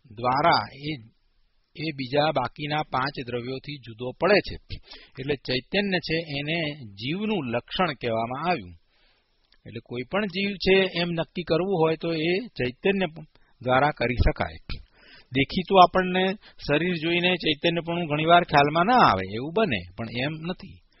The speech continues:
એથી કંઈ ચૈતન્યપણું એમાંથી ચાલ્યું ગયું છે એમ નથી. એ કોઈ પણ પર્યાયમાં હોય એનું ચૈતન્યપણું તો છે જ.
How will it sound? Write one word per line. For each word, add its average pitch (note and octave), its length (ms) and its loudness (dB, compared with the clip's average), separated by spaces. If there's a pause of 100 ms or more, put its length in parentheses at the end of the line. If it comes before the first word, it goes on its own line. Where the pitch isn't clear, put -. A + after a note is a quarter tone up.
(420)
એથી A2 220 -10
કંઈ C#3 140 -2
ચૈતન્યપણું C#3 680 -4
એમાંથી C#3 280 -2
ચાલ્યું B2+ 400 2
ગયું D3+ 240 4
છે D#3 340 0
એમ F3 100 0
નથી. D3+ 380 -4 (460)
એ C#3 120 -10
કોઈ A#2+ 220 -6
પણ F3 140 -2
પર્યાયમાં E3+ 480 6
હોય E3+ 260 4
એનું D3+ 200 -4
ચૈતન્યપણું D3 720 -2
તો F#3 100 -4
છે G3+ 340 4
જ. - 20 -6